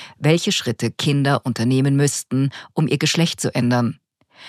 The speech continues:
In dem Buch seien auf über einhundertzwanzig Seiten nackte Männer und Frauen in sexuellen Posen sowie eine unbekleidete Rollstuhlfahrerin abgebildet, klagte ein vierzigjähriger Familienvater gegenüber der Kronenzeitung.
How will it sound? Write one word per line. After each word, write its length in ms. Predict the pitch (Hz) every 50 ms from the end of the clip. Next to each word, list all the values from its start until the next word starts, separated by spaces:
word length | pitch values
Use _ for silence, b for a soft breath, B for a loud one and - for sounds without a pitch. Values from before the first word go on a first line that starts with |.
| B B B B
In 140 | - 165 165
dem 160 | 165 160 143
Buch 180 | 175 196 208
seien 340 | - - - 101 110 120 120
auf 200 | - 127 127 - -
über 300 | - 165 147 160 147 - -
einhundertzwanzig 880 | 131 127 127 143 131 123 120 113 - - - 110 113 120 - 127 120
Seiten 520 | - - 113 120 131 - - - 139 139 131 B B B B B
nackte 380 | 139 151 160 - - - 147
Männer 320 | 127 127 131 139 135 131 -
und 120 | 127 120
Frauen 420 | - - 135 123 127 127 139 151
in 160 | - - 131 120
sexuellen 600 | - - 127 - - - 127 120 120 127 127 123
Posen 520 | - - 143 147 151 139 123 143 147 143 139 B B B
sowie 460 | B - - 170 165 127 131 127 139 - -
eine 200 | 131 139 147 143
unbekleidete 920 | - - 147 156 143 139 - - - - 127 123 123 123 123 117 - 135
Rollstuhlfahrerin 1040 | - - 147 143 139 127 - - 170 151 - - 139 120 117 120 117 113 120 120 -
abgebildet, 760 | - 147 - - - 127 - 127 123 123 120 123 123 120 - B B B B B -
klagte 400 | - - 135 131 - - 135 -
ein 120 | 127 117
vierzigjähriger 760 | - - 131 127 - - 143 131 - 131 120 - 127 - 123
Familienvater 1000 | 120 - 131 135 143 139 143 135 143 135 127 - - 135 135 127 - 151 143 131 B B B B B
gegenüber 480 | - 165 165 165 - 127 127 120 110
der 140 | 107 117 110
Kronenzeitung. 1040 | - - - 127 135 143 147 139 127 - - 127 120 117 - - 123 117 120 117